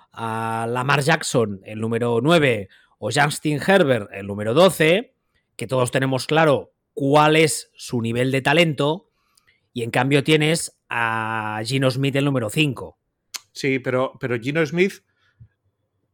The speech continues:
Speaker 2: mm, a ver, eh, esta, la lista, este tipo de estadísticas ajustan al nivel del rival,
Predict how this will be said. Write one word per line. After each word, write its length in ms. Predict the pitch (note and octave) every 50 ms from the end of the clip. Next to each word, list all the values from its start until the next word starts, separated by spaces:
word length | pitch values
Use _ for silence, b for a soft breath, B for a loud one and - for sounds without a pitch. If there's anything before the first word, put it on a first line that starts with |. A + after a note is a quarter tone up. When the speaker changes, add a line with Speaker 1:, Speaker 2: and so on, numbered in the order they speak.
| _ _ _
Speaker 2:
mm, 340 | - D3+ C#3+ C3+ C3+ C3+ C3
a 80 | B2
ver, 280 | A#2+ B2 A#2+ A#2 G#2 A2+
eh, 260 | A2 G#2+ G#2+ A2 A#2+ -
esta, 240 | C#3+ - - E3 D3
la 80 | C3+ B2
lista, 480 | B2 C#3 - - - D3 C#3 C#3 C#3
este 160 | C#3 C3+ - E3
tipo 140 | D3 D#3+
de 20 | D#3+
estadísticas 580 | - - C3+ C#3 C#3 C3+ - C#3+ - A2+ -
ajustan 460 | A#2 A2 - F#3+ F#3+ - - C#3 B2 A2+
al 80 | A2
nivel 200 | G#2+ A2 A#2 A2+
del 140 | B2 C3+ C3
rival, 320 | C#3 C3+ D3 D#3 D#3+ F#3+